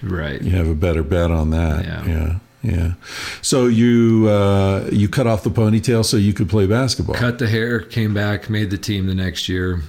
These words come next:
Speaker 1: <clears throat> Three years later, I'm Mister Colorado Basketball Player of the Year.
Speaker 2: Player of the Year. So that's a all-state thing? You were,
Speaker 1: I was
Speaker 2: like, the
Speaker 1: all-state.
Speaker 2: most valuable
Speaker 1: I was
Speaker 2: player in the state?
Speaker 1: All-American. Yeah.
Speaker 2: Wow.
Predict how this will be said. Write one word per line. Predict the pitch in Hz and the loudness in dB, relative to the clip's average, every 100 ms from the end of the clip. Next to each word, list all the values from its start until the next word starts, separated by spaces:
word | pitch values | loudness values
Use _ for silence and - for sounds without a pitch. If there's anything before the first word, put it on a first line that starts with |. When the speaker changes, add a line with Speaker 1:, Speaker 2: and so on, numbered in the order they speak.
| - | -12
Speaker 1:
<clears throat> | _ - 254 233 190 135 95 80 | _ -4 -2 0 0 0 -4 -6
Three | 95 98 | -4 0
years | 95 87 82 | 0 -2 -4
later, | 85 82 82 | -4 -2 -4
I'm | 78 82 82 | -4 -6 -6
Mister | 92 85 - | -6 -6 -8
Colorado | - 80 80 80 - | -8 -8 -6 -8 -8
Basketball | 78 - - - 80 | -8 -8 -10 -10 -10
Player | - 82 80 | -8 -6 -6
of | |
the | 71 | -6
Year. | 73 76 - - - - | -8 -10 -14 -20 -20 -10
Speaker 2:
Player | - 120 123 | -2 0 2
of | |
the | 110 | 2
Year. | 110 | 2
So | 92 113 | 2 0
that's | 123 139 | 0 0
a | 110 92 | 0 0
all-state | - 104 120 - 113 143 143 | 0 -2 -2 -2 0 -2 -2
thing? | 156 180 | -2 0
You | 117 107 | 2 2
were, | 113 107 95 | 2 2 0
Speaker 1:
I | |
was | 90 87 | -2 -2
Speaker 2:
like, | 95 95 101 90 | -2 0 0 0
the | 101 | 0
Speaker 1:
all-state. | 101 | 0
Speaker 2:
most | 101 95 | 2 0
valuable | 95 98 110 107 98 | 0 2 2 2 0
Speaker 1:
I | |
was | 107 104 | 2 2
Speaker 2:
player | 113 | 2
in | 104 | 0
the | 92 | 0
state? | 95 95 113 190 | -2 0 0 -2
Speaker 1:
All-American. | 95 95 92 82 | -2 -2 -2 -2
Yeah. | 85 85 82 | -4 -4 -2
Speaker 2:
Wow. | 98 120 - | -2 -2 -4